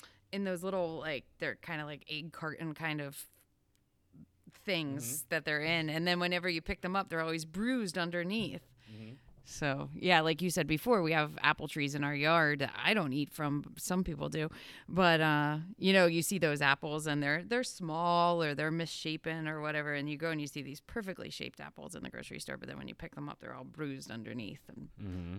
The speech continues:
Speaker 1: from sitting in there in those crates.
Speaker 2: Yeah, I, I mean, like, so apples in Japan, right?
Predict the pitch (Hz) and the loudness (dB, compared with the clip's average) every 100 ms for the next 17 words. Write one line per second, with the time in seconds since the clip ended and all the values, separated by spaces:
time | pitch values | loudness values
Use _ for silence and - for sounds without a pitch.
0 | - - 147 135 151 143 127 123 117 - | -12 -6 -4 -4 -4 -4 -4 -4 -6 -6
1 | 180 _ - - 139 127 - - 139 _ | -8 _ -16 -8 -6 -6 -6 -6 -6 _
2 | - - - - 120 196 127 - 123 127 | -14 -14 -20 -4 6 6 4 -2 0 0
3 | - 147 151 165 156 143 - 160 147 135 | -2 0 2 4 4 2 4 6 6 4
4 | _ _ - 135 151 160 131 113 98 92 | _ _ 0 0 4 4 4 2 -2 2
5 | 131 127 82 82 90 104 | 2 2 -4 -6 -6 -6